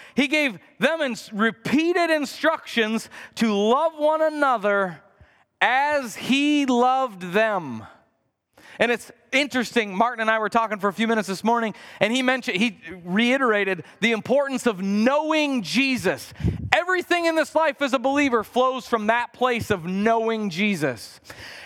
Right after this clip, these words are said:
So how did Jesus lead his disciples? He didn't call them. It's like, "Hey, you guys wanna be disciples?" on a Tuesday? And by Thursday, he's like, "All right, you guys good to go? You know what you're doing?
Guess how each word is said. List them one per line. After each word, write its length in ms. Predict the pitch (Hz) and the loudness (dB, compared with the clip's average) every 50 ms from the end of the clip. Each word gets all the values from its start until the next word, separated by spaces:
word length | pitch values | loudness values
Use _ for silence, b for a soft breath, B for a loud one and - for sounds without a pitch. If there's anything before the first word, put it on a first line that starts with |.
| B | B
So 200 | B - 330 262 | B 0 2 2
how 260 | 220 202 254 349 403 427 | 2 2 0 0 0 -2
did 140 | 403 320 247 | -2 -4 -4
Jesus 500 | 180 175 269 311 311 277 - - 185 202 | -2 0 0 0 2 0 0 -2 -2 0
lead 240 | 214 269 302 302 285 | 0 0 2 2 2
his 160 | 285 262 226 | 0 0 -2
disciples? 840 | 233 269 - - 330 370 359 262 269 220 180 147 - - - - - _ _ _ _ _ _ _ _ _ _ _ _ _ _ _ _ _ - | -4 -4 -2 0 0 0 -2 -2 -2 -2 -2 -2 -6 -10 -18 -20 -20 _ _ _ _ _ _ _ _ _ _ _ _ _ _ _ _ _ 0
He 140 | - 339 403 | 0 2 2
didn't 320 | 427 392 359 320 240 180 | 2 2 0 0 -2 -2
call 360 | - - 269 285 330 330 349 | 0 0 0 2 2 0 2
them. 320 | 349 349 359 381 370 311 - - | 2 2 0 0 -2 -6 -10 -6
It's 120 | - - | -2 -2
like, 100 | 262 226 | 0 2
"Hey, 160 | 277 320 294 | 2 0 0
you 80 | 269 269 | 0 0
guys 160 | 320 302 269 | 0 0 0
wanna 160 | 311 320 311 | 0 -2 -2
be 100 | 302 311 | -2 -4
disciples?" 540 | 285 262 - 311 330 311 285 349 320 240 - _ - | -4 0 0 0 0 0 -2 -4 -6 -6 -8 _ 0
on 160 | 185 214 220 | 0 0 0
a 40 | 208 | 0
Tuesday? 540 | - - 285 302 302 247 233 349 339 330 - B B B | -2 -2 -2 -2 -2 0 0 0 0 0 -6 B B B
And 120 | B 247 254 | B 2 2
by 140 | 254 240 214 | 2 0 0
Thursday, 380 | - 311 339 320 233 240 233 | 0 0 0 2 2 0 0
he's 120 | 247 247 208 | 2 2 0
like, 180 | 214 190 190 | 0 2 2
"All 100 | 233 311 | 2 2
right, 180 | 302 240 170 - - | 2 0 -2 -6 -4
you 80 | 196 | -2
guys 200 | - 247 220 185 | 0 0 0 0
good 120 | 226 302 294 | -2 -2 -2
to 60 | 294 | 0
go? 240 | 302 339 349 320 - - | 0 0 0 -2 -6 -4
You 100 | 202 233 | -2 0
know 100 | 254 269 | 2 2
what 120 | 269 262 269 | 2 0 -2
you're 100 | 277 262 | -2 0
doing? 280 | 302 330 370 349 - | 2 2 2 0 -2